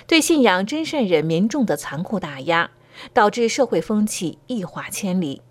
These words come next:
假恶斗成为社会的主旋律。一个人如果是正的，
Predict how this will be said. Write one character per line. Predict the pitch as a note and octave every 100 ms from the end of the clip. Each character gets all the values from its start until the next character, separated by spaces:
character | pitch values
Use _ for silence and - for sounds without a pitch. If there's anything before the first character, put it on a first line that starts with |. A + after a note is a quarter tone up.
| _ _ - - -
假 | A#3 A3 E3+ -
恶 | D4 D#4 F#3+
斗 | - E4 G#3 - -
成 | - E3+
为 | E3 E3
社 | - C4+ E3
会 | - A#3
的 | C#3+
主 | C3+ C#3
旋 | - C#3 D#3+
律。 | E3+ - _ _ _ _ _ _ _ _ _ _ _ _ _ _ _ -
一 | A3+
个 | A#3+
人 | F3+ E3 E3 G3
如 | G3 F3
果 | C#3+
是 | -
正 | D#3 G3 D#3
的， | D#3 D3